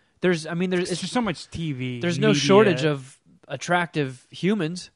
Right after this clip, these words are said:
Speaker 2: Yeah, like, you just go on Instagram, and, like, there's this account, like, Barstool does Barstool Smoke shows, and they just, like,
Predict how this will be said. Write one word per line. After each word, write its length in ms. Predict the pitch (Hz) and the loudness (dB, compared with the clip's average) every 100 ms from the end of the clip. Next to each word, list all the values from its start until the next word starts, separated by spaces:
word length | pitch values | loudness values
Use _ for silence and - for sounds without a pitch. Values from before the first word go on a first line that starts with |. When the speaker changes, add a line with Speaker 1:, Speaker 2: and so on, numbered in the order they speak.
| _ | _
Speaker 2:
Yeah, 280 | 202 165 143 | -4 -4 -2
like, 120 | 170 170 | -2 0
you 80 | 220 | -2
just 160 | 226 | 0
go 100 | 196 | 4
on 180 | 220 175 | 4 2
Instagram, 680 | 180 208 - 143 135 120 123 _ _ _ _ _ | 0 -4 -8 -8 -8 -8 -16 _ _ _ _ _
and, 100 | 151 | -6
like, 160 | 143 139 | -6 -2
there's 220 | 170 147 | -4 -2
this 180 | 156 - | -6 -8
account, 460 | - 156 147 143 | -6 -4 -2 -4
like, 180 | 147 - | -10 -2
Barstool 500 | 175 180 160 - 139 | 0 2 0 -8 -10
does 160 | 135 123 | -10 -6
Barstool 540 | - 139 139 - 135 | 0 0 0 -4 -8
Smoke 360 | - 147 139 131 | -6 -4 -4 -4
shows, 320 | - 120 117 | -6 -8 -8
and 80 | 123 | -10
they 80 | 120 | -10
just, 240 | 127 117 | -10 -6
like, 160 | 127 | -8